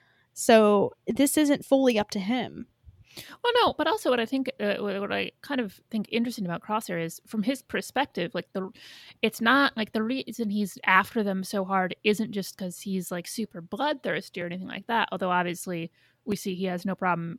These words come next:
Speaker 2: killing innocent people, but from his perspective, these people were his team and his family, a-, and they betrayed not only him, but their entire cause.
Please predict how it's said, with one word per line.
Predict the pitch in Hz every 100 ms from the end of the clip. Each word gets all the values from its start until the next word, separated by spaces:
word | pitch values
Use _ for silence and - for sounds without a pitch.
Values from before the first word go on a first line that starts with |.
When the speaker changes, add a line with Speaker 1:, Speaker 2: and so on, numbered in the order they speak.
| _
Speaker 2:
killing | - 180 170 170 180 _ _ _ _ -
innocent | 185 170 185
people, | 262 277 196 175 - _ -
but | 226 214 208 - _ _ _ _ _ _
from | - 240
his | 233 480 -
perspective, | - 214 302 - 220 214 240 _ _ _
these | 196 254 277
people | - 254 208
were | 196
his | 196 190
team | - 214 190
and |
his | 180 -
family, | 190 170 170 175 185 _ _ _ _ -
a-, | - 202
and | 214 220
they | 220 240 - _ _ _ _ -
betrayed | 220 - 240 220 226 - _ _ _ _ _
not | 220 220 240
only | 226 202
him, | 220 302 330
but | 233
their | 208
entire | 202 - 185 170
cause. | - 294 277 - - - - -